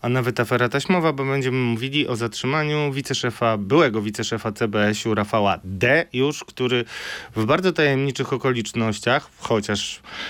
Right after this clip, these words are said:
ujawnionych, y, przez Radio Z, został zatrzymany, y, zawieziony do Białegostoku. No i w ogóle jest bardzo dużo pytań wokół, e, tej sprawy, tym bardziej że szturmowali mu dom antyterroryści i potem godzinka,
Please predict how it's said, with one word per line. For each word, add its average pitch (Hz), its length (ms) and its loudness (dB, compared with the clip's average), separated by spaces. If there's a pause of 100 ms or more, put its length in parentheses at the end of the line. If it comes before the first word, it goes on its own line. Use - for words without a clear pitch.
(320)
ujawnionych, 143 1000 2
y, 127 240 0
przez - 520 -2 (100)
Radio 120 300 0
Z, 170 180 -2
został 160 280 0
zatrzymany, 147 840 2 (260)
y, 123 40 0
zawieziony 135 640 2
do 120 140 -2
Białegostoku. 123 880 0 (1000)
No 208 200 4
i 151 140 2 (120)
w - 80 -8
ogóle 120 340 2
jest 101 140 0
bardzo 117 340 0
dużo 101 260 -2
pytań 110 360 0 (240)
wokół, 107 440 0 (260)
e, 101 160 4
tej 107 180 2
sprawy, 143 320 0
tym 123 180 0
bardziej 120 300 2
że 113 120 0
szturmowali 113 680 2
mu 104 160 2
dom 104 280 2 (360)
antyterroryści 117 960 2
i 151 100 0
potem 120 540 -2
godzinka, 123 640 2